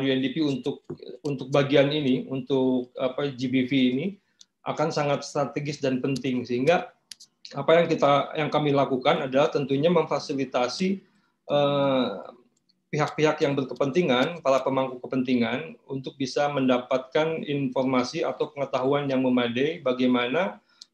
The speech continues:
menangani kasus-kasus yang muncul, yang tentunya, eh, apa, eh,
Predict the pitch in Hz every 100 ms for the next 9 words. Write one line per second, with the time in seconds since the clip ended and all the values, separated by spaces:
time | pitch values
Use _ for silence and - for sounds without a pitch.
0 | _ 143 143 143 143 143 143 143 143 147
1 | 143 180 180 151 160 156 147 165 147 139
2 | 131 127 127 175 180 147 139 147 147 156
3 | 202 190 - 147 143 143 139 131 - -
4 | _ _ - 147 185 180 147 143 139